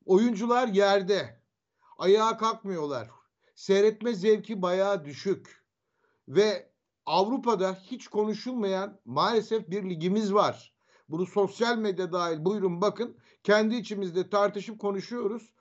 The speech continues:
O meseleler de hep hakem şöyle yaptı, şunu yaptı. Ondan sonra kulüp yöneticisi maçtan sonra şöyle açıklamalarda bulundu derken bir dairenin içinde kaldık, dönüyoruz, dönüyoruz, dönüyoruz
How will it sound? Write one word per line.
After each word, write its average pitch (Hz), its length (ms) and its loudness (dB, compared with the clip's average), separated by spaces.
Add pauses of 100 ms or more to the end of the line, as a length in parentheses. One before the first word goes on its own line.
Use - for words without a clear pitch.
(200)
O 196 180 6
meseleler 220 680 -2
de 160 360 -6
hep 214 200 -4 (300)
hakem 220 480 0
şöyle 240 340 2
yaptı, 214 580 -2
şunu 220 240 -4
yaptı. 214 640 0 (300)
Ondan 202 540 2
sonra 196 420 -2
kulüp 220 280 -2
yöneticisi 196 500 0
maçtan 208 480 -2
sonra 202 500 2 (340)
şöyle 240 360 2
açıklamalarda 208 880 -2
bulundu 196 380 -4
derken 202 560 0 (360)
bir 202 380 2
dairenin 214 540 4
içinde 185 720 -8 (300)
kaldık, 262 640 0 (240)
dönüyoruz, 277 640 -4
dönüyoruz, 269 560 -4
dönüyoruz 262 720 -4